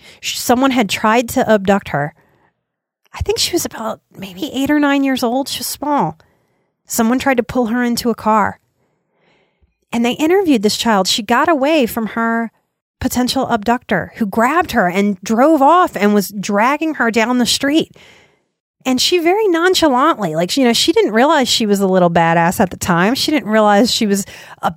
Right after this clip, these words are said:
big deal. But, you know, she looked at the camera, kinda chomping on her gum, and said, "Yeah, I knew what to do. I knew what to do 'cause John Walsh told me to. I took one of those classes, or I showed the show. I don't quite remember now."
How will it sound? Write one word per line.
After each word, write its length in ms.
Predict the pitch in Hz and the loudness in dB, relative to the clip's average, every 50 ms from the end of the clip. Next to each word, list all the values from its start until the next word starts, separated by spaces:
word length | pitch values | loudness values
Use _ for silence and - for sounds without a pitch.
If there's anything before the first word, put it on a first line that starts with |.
| _ _ - | _ _ -2
big 340 | 233 214 214 190 185 175 | 0 0 0 0 -4 -8
deal. 540 | 160 190 185 185 185 175 196 233 269 302 - - - - _ _ _ _ _ _ _ _ _ | -8 -8 -4 -2 0 0 2 2 0 -2 -6 -12 -20 -20 _ _ _ _ _ _ _ _ _
But, 200 | - 349 349 - | -2 -2 -2 2
you 100 | 285 349 | 2 4
know, 140 | 349 320 320 | 4 4 2
she 160 | 311 - - | 2 2 2
looked 240 | 330 359 359 - - | 4 2 2 2 2
at 100 | 392 - | 0 0
the 100 | - 285 | 0 -2
camera, 520 | - - 277 226 247 269 277 277 277 285 | 0 0 2 2 2 2 2 2 2 0
kinda 260 | 285 - 294 269 269 262 | 0 0 0 0 0 0
chomping 420 | - - 247 208 226 240 285 269 | 0 -2 0 0 0 0 0 -2
on 100 | 247 269 | -2 0
her 140 | 294 285 247 | 0 -2 -2
gum, 480 | 214 196 196 202 214 214 214 220 220 208 | -2 0 0 2 2 2 2 2 0 0
and 100 | 190 - | -2 0
said, 380 | - 233 214 202 196 196 196 - - - - - - - - _ _ | 2 2 4 4 4 4 2 0 -8 -20 -20 -20 -20 -20 -20 _ _
"Yeah, 360 | 392 403 392 381 392 392 339 | 2 4 4 4 4 2 2
I 120 | 285 359 427 466 | 0 -2 -2 0
knew 160 | 453 415 381 | 2 2 4
what 160 | 370 349 254 | 4 2 0
to 100 | - 254 | -2 -8
do. 420 | 220 202 233 240 240 233 254 262 - _ _ _ _ _ _ _ _ _ _ | -6 0 2 4 6 4 4 2 -2 _ _ _ _ _ _ _ _ _ _
I 40 | - | -2
knew 160 | 370 403 453 466 | 0 2 4 4
what 100 | 466 453 - | 4 2 2
to 80 | 320 | -2
do 300 | 220 208 233 247 247 247 | -2 2 2 2 2 2
'cause 280 | 240 - 277 240 233 226 | 2 2 2 2 2 2
John 260 | - 294 277 277 285 | 0 2 2 2 4
Walsh 300 | 277 262 254 269 - - | 4 4 2 2 0 -2
told 240 | - 254 226 220 226 | 0 0 2 2 2
me 100 | 233 233 | 0 -4
to. 320 | - - 247 226 233 240 - _ _ | 0 2 2 2 2 0 -2 _ _
I 100 | - 302 - - _ - | -6 -6 -6 -6 _ 0
took 220 | 392 427 415 - | 0 0 2 4
one 140 | 370 349 339 | 2 2 4
of 60 | 311 | 4
those 200 | 277 254 247 - | 4 2 2 0
classes, 560 | - - 226 226 233 240 - - 254 240 233 | 0 0 0 2 2 0 0 0 0 2 2
or 80 | 233 208 | 2 2
I 100 | 220 254 | 2 0
showed 400 | 262 - - - 320 330 349 339 | 0 -4 -6 0 2 2 2 2
the 100 | 294 233 | 0 -2
show. 320 | - - 214 196 196 196 | 0 0 2 2 2 2
I 60 | 208 | 2
don't 160 | 240 320 339 - | 0 -2 -6 -8
quite 220 | - - 320 - | -10 -10 -6 -4
remember 380 | 262 233 214 226 240 240 247 220 | -2 -2 -2 -2 -2 -2 -2 -2
now." 260 | 202 165 151 175 | -2 -2 -4 -6